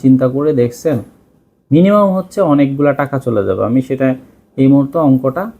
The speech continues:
আমি বলছি না, কত টাকা যাবে সেটা আপনারাই বুঝতে পারছেন। তো সেক্ষেত্রে এই যে তাকামল সার্টিফিকেটটা, সেই জন্য স্লটটি এই মুহূর্তে বন্ধ আছে। তো আমাদের কাছে যতটুকু খবর বা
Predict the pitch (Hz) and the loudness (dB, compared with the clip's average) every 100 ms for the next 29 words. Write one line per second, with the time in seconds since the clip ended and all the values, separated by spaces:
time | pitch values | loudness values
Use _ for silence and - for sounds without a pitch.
0 | - 131 127 131 139 - 113 87 - _ | -2 0 2 2 0 0 -8 -8 -14 _
1 | - 139 139 139 131 131 127 123 - 131 | -4 -2 0 0 0 2 2 -2 -6 -4
2 | 120 - 131 208 254 _ - 139 131 131 | -4 -4 -4 -4 -6 _ -6 -4 -2 0
3 | 101 - 107 104 _ _ _ _ _ - | -2 -4 -16 -16 _ _ _ _ _ -20
4 | - - - - - - - - - - | -20 -20 -20 -20 -20 -20 -20 -20 -20 -6
5 | 127 127 185 196 226 233 180 165 165 151 | -4 0 -2 0 0 2 0 0 -2 -4
6 | 180 190 180 185 175 151 143 143 131 117 | -4 -6 -4 -6 -4 -2 -2 -2 -2 -2
7 | 117 147 151 165 160 - 147 143 - 170 | -2 -4 -2 -4 -6 -4 0 0 0 0
8 | 151 131 123 123 135 113 104 98 90 101 | 2 4 2 -4 -4 -2 0 -2 -4 -14
9 | - _ - - - 135 123 139 147 156 | -20 _ -20 -20 -4 2 4 4 2 2
10 | 202 202 165 160 - 160 147 135 151 170 | 0 0 -2 -2 -2 -2 -2 -4 -6 -6
11 | 175 - 131 131 135 131 127 117 | -8 -4 0 2 2 0 -2 0